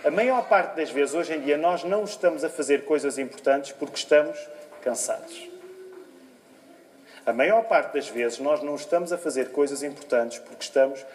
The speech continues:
cansados. Porque, sem dúvida, o nosso mundo é um mundo de stress, é um mundo de horários, é um mundo de corrida.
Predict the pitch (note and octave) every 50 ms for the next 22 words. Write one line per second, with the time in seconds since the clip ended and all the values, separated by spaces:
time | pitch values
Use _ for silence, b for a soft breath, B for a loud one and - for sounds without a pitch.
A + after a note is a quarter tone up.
0 | B B B - B2+ B2+ - - - A2 G2 F#2+ - - - - - - - -
1 | - _ B B B B B - B2+ - - - C#3+ C3 B2+ B2+ A#2+ B2+ B2 B2+
2 | B2 C3 C3 B2+ - C3+ C3 B2+ B2+ B2+ B2+ C3+ D3+ - - - - - F#3 F3
3 | F3+ F3+ - - - - - - - B B B B - B2+ B2 C3 C3+ C3+ C3+
4 | B2 C3 C3 C3+ C#3+ D#3 D3+ C#3+ D3 C3+ C3+ C3+ B2+ B2+ C3 C3 B2+ B2 A#2+ A#2+
5 | A#2+ A#2 - - C3 B2 C#3 D#3+ D#3+ C#3 D3 D3 D3+ D3